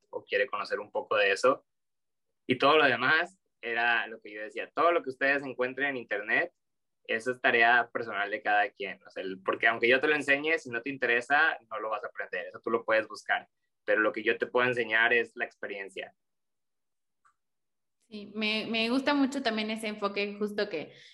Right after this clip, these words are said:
Speaker 2: que nos estás compartiendo, que le dan también a, a tu escuela, porque justo, digo,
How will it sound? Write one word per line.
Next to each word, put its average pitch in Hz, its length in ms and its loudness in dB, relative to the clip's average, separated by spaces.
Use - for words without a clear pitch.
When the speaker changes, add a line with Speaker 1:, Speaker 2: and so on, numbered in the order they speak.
Speaker 2:
que 202 160 0
nos 196 140 0
estás 214 200 -2
compartiendo, 202 640 0
que 202 80 0
le 185 120 0
dan 196 280 0
también 196 300 -4
a, 185 320 -2
a 185 80 -6
tu 190 60 -4
escuela, 208 440 0
porque 202 220 -4
justo, 214 400 0
digo, 208 320 2